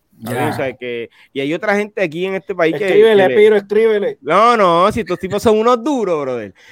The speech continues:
Speaker 1: Este, que les gusta también la tiraera. Lo que pasa es que el, la mayoría de los raperos escoge tirarle a Tempo.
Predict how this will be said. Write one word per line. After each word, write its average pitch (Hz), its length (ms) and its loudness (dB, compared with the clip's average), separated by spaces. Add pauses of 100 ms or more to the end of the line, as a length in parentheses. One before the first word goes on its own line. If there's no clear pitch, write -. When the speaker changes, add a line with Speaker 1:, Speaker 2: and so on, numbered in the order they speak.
(160)
Speaker 1:
Este, 127 760 0 (300)
que 143 320 4
les 135 160 -2
gusta 147 300 -2
también 208 340 -2
la 214 120 -2
tiraera. 190 680 -6
Lo 139 140 -12
que 143 80 -8
pasa 147 240 -10
es 196 60 -12
que 233 120 -2
el, 175 220 -4
la 143 160 -2
mayoría 143 400 -6
de 180 40 -2
los 214 120 -6
raperos 196 500 -6
escoge 160 320 -8
tirarle 190 360 -6
a 151 80 -8
Tempo. 127 440 -12